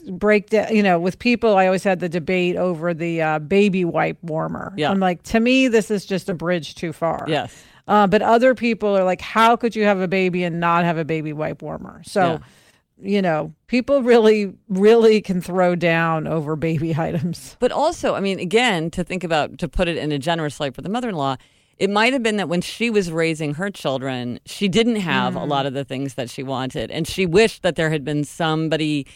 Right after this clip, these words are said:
Speaker 2: in her life
Speaker 1: Mm.
Speaker 2: who would show up with a bag full of things and shower her with things that
Speaker 1: Yeah.
Speaker 2: even if they didn't make her life easier, were at least trying to make her life easier.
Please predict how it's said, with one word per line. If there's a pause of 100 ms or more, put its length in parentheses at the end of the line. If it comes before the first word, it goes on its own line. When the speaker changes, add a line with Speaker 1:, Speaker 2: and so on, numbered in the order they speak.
(140)
Speaker 2:
in
her
life
Speaker 1:
Mm.
Speaker 2:
who
would
show
up
with
a
bag
full
of
things
and
shower
her
with (400)
things
that
Speaker 1:
Yeah.
Speaker 2:
even
if
they
didn't
make
her
life
easier,
were
at
least
trying
to
make
her
life
easier.